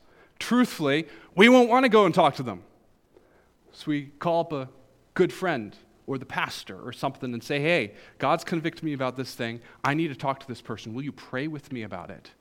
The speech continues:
And will you hold me accountable that I'll go and talk to them?" And then we go talk to the person.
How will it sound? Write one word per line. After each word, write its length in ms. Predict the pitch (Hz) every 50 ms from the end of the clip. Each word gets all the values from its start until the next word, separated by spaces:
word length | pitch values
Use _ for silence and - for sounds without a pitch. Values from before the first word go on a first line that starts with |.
| _ _ - - - _ -
And 220 | - 120 113 113
will 100 | 113 113
you 60 | 110 -
hold 200 | 139 139 123 123
me 80 | 117
accountable 420 | 107 - - 135 123 120 104 107 101
that 80 | - 95
I'll 100 | 92 -
go 160 | - 95 92
and 80 | 95
talk 240 | - - 104 95 -
to 80 | - 95
them?" 140 | 90 87 110
And 80 | 120
then 80 | 139 170
we 60 | 175
go 120 | 170 190
talk 240 | 180 - 185 180 -
to 60 | -
the 60 | 139 -
person. 320 | - 120 104 - 98 -